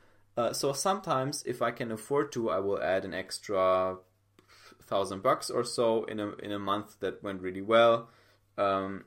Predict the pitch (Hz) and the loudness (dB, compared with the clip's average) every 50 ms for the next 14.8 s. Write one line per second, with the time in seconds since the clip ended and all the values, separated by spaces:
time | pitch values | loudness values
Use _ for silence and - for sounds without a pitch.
0 | _ _ - 107 104 104 101 101 92 - - 104 104 98 98 107 - - 104 - | _ _ -2 0 0 0 0 -2 -4 -8 -10 -8 -4 -2 -2 -2 -2 -4 -6 -6
1 | - 110 - - - 113 104 101 98 98 95 95 - - - _ - 107 95 92 | -6 -6 -6 -6 -4 0 2 2 4 4 2 2 0 -4 -8 _ -2 -2 -2 -2
2 | 98 95 95 117 117 127 127 120 113 113 113 - - - _ _ _ _ _ _ | -2 -4 0 2 2 4 4 4 2 0 -2 -6 -12 -14 _ _ _ _ _ _
3 | _ - 104 98 - 95 98 - 98 98 92 90 87 87 87 87 82 80 80 80 | _ -4 -4 -4 -4 -6 -8 -8 -6 -4 -2 -2 -2 0 -2 -2 -2 -4 -4 -6
4 | 78 82 - - - _ _ _ _ _ _ _ _ _ _ _ - - - - | -6 -8 -10 -14 -20 _ _ _ _ _ _ _ _ _ _ _ -14 -14 -14 -14
5 | - - - - 123 - - 139 143 170 170 - - - 156 147 147 143 147 143 | -16 -16 -12 -8 -8 -2 2 4 4 4 2 0 -6 -4 -4 -4 -4 -2 -2 -2
6 | 139 135 139 135 135 135 135 - _ _ _ _ _ _ _ _ _ _ _ _ | 0 0 0 -2 -2 -2 -4 -10 _ _ _ _ _ _ _ _ _ _ _ _
7 | _ _ _ _ _ _ _ - - _ - - - - - - 135 127 123 123 | _ _ _ _ _ _ _ -20 -20 _ -20 -20 -18 -8 2 6 8 10 10 10
8 | 123 117 117 113 110 107 - - - 117 113 - - 123 120 139 139 127 135 120 | 10 8 6 4 2 0 -4 -4 -2 -2 -2 -4 -4 2 4 6 6 6 6 2
9 | 113 107 - 113 98 90 - 101 95 - 104 101 101 95 85 80 78 82 87 92 | 0 0 -2 -4 -4 -2 0 -2 -2 -2 -2 -2 -2 0 -2 -2 -2 0 2 2
10 | 110 143 - - 113 104 - - 107 - 110 104 110 139 156 160 143 131 127 131 | 2 2 0 -2 -2 -2 0 0 -2 -2 -4 -4 -2 0 0 0 0 0 0 2
11 | 135 139 139 143 156 160 151 - - _ _ - 117 113 113 - 117 110 - 120 | 2 2 2 0 0 -4 -6 -10 -18 _ _ -10 -10 -10 -10 -8 -8 -6 -6 -6
12 | 120 123 120 117 113 110 - - 98 95 95 92 92 92 90 87 85 80 73 71 | -4 -2 -2 -4 -4 -4 -6 -6 -4 -2 -2 -2 -4 -4 -6 -6 -6 -6 -6 -6
13 | 64 65 - - _ _ _ _ _ _ _ _ _ _ _ - 123 123 117 113 | -6 -8 -10 -14 _ _ _ _ _ _ _ _ _ _ _ 0 0 0 2 0
14 | - - 135 170 208 185 170 160 156 147 139 139 139 143 156 151 | 2 2 4 4 6 4 4 4 2 0 0 0 0 -2 -4 -8